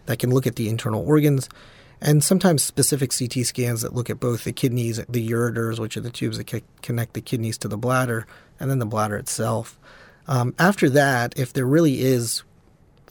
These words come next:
physically gross blood in the urine, the, the most important probably evaluation is a cystoscopy. Um, and that means looking inside the bladder with a camera.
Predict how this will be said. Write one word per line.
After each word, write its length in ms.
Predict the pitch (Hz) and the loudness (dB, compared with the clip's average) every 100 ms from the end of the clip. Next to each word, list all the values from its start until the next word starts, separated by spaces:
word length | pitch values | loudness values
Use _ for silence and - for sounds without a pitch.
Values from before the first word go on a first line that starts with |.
| _ | _
physically 720 | 147 135 139 123 113 110 110 - | 0 0 0 -2 0 -2 -6 -6
gross 320 | 123 123 110 | 0 0 0
blood 460 | - 117 117 117 113 | -6 -2 2 2 2
in 120 | 107 | -2
the 100 | 107 | -4
urine, 600 | 110 131 131 117 110 120 - | 0 2 2 0 -4 -8 -4
the, 440 | 127 127 123 123 | 0 2 2 0
the 160 | - 127 | -2 0
most 400 | 139 160 - - - | 4 4 2 -4 -4
important 500 | 131 - 131 123 120 | -4 0 -2 -2 -2
probably 460 | 123 113 110 113 | -2 -2 -2 -4
evaluation 840 | 107 113 110 107 110 110 - 110 101 | -2 -2 -2 -2 -4 -4 -4 -4 -4
is 360 | 127 113 110 | -4 -4 -4
a 320 | - 123 113 107 | -6 -4 -4 -4
cystoscopy. 840 | - 117 113 110 - 131 143 143 - _ _ 131 | -4 -6 -4 -6 -6 -10 -10 -12 -14 _ _ -8
Um, 300 | 117 113 113 | -4 -4 -2
and 140 | 120 | -2
that 140 | 135 | -2
means 440 | 165 131 123 120 - - - _ | -2 -2 0 -2 -6 -10 -20 _
looking 300 | 139 135 143 | -2 2 2
inside 440 | 123 113 127 120 | 2 0 2 2
the 80 | 107 | 0
bladder 440 | 113 120 117 110 110 | -2 2 2 0 -2
with 160 | 110 | -4
a 60 | 110 | -6
camera. 500 | - 139 135 139 | -6 -6 -4 -6